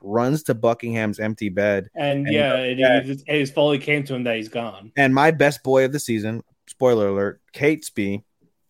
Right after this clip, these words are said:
Speaker 1: fucking shows up and was like, you know, "Ricciardo, you know, like, what's going on?"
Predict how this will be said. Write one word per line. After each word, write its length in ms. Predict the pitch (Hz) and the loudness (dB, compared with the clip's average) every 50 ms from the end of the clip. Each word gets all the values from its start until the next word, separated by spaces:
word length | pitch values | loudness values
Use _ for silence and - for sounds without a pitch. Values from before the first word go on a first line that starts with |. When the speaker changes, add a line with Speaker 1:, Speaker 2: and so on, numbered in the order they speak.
| _ - - | _ -20 -14
Speaker 1:
fucking 440 | - - 123 117 113 - 120 117 110 | -2 0 2 2 2 0 -2 -4 -4
shows 340 | 107 - 131 127 127 117 113 | -2 2 4 4 4 4 4
up 340 | 123 123 117 113 110 - _ - | 2 2 2 2 0 -4 _ -12
and 200 | 117 113 110 110 | -10 -8 -6 -6
was 180 | 113 110 107 113 | -6 -6 -4 -2
like, 220 | 107 104 98 - | -4 -4 -4 -4
you 60 | 110 | -6
know, 140 | 104 101 101 | -6 -6 -6
"Ricciardo, 800 | 101 101 104 - 120 117 113 113 113 110 110 110 110 107 107 113 | -6 -8 -4 0 2 2 4 4 2 2 2 2 0 -2 -4 -6
you 80 | 113 113 | -8 -8
know, 120 | 107 101 104 | -8 -8 -8
like, 180 | 104 98 95 | -8 -8 -10
what's 120 | - 101 - | -10 -10 -8
going 200 | - 104 101 107 | -6 -4 -2 0
on?" 420 | 110 117 113 110 110 110 107 113 | 0 0 0 0 0 -2 -4 -6